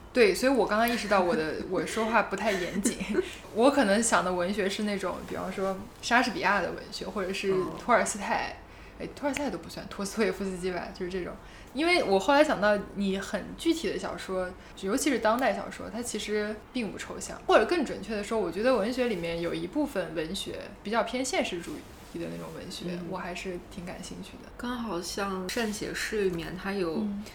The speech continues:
Speaker 2: 就有写到骑士文学嘛，它就会列出一系列的那种母题。
Speaker 1: 对。骑士文学A B C。
Speaker 2: 对。
Speaker 1: 对。
Speaker 2: 就它会有母题这个概念，就很像
Speaker 1: 嗯。
Speaker 2: 莎士比亚写的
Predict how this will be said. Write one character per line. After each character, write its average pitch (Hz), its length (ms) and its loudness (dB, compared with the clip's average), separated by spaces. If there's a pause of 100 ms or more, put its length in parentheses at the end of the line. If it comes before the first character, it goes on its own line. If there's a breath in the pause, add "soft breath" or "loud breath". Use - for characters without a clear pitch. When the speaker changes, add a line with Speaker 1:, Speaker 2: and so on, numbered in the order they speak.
Speaker 2:
就 214 140 0
有 196 100 2
写 165 240 0
到 170 560 0
骑 - 260 -2
士 214 220 0
文 170 220 2
学 156 240 -6
嘛， 160 320 -6
它 - 80 0
就 226 140 4
会 233 120 8
列 220 220 4
出 202 320 -2 (120)
一 185 120 0
系 233 240 -2
列 226 180 2
的 185 80 0
那 175 120 -2
种 175 160 -2
母 185 120 2
题。 170 60 4
Speaker 1:
对。 147 80 -2
骑 208 100 -2
士 160 160 2
文 147 140 2
学 151 220 2
A 202 80 -6
B 196 140 -4
C。 190 220 -6 (340 loud breath)
Speaker 2:
对。 170 380 0 (100)
Speaker 1:
对。 - 180 -10 (480)
Speaker 2:
就 185 80 -2
它 214 160 0
会 226 160 6
有 180 100 6
母 185 260 2
题 147 380 0
这 185 60 4
个 156 140 2
概 151 180 -4
念， 147 220 -10
就 175 120 -2
很 202 160 0
像 180 280 -2
Speaker 1:
嗯。 156 80 -6 (340 loud breath)
Speaker 2:
莎 190 220 4
士 196 140 2
比 160 140 -4
亚 143 220 -2
写 - 180 -6
的 - 40 -8